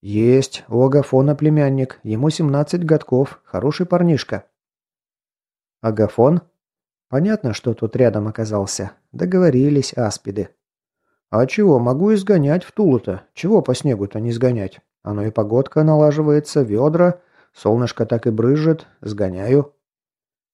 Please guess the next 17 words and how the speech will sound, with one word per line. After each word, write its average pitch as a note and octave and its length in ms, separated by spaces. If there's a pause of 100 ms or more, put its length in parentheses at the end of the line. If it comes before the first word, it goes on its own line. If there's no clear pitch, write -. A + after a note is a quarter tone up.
(140)
"Привози D3+ 460
родича, D#3 520
да A2 120
сильно D#3 380
не C#3+ 140
задерживайся. B2+ 1000 (140)
В - 100
понедельник, D#3 800 (100)
как G#2+ 240
и A#2+ 60
все B2 240
важные A#2 420
дела, A#2 420 (120)
начнем E3+ 520
вам D#3 280
дома D#3 300
рубить. G#2+ 420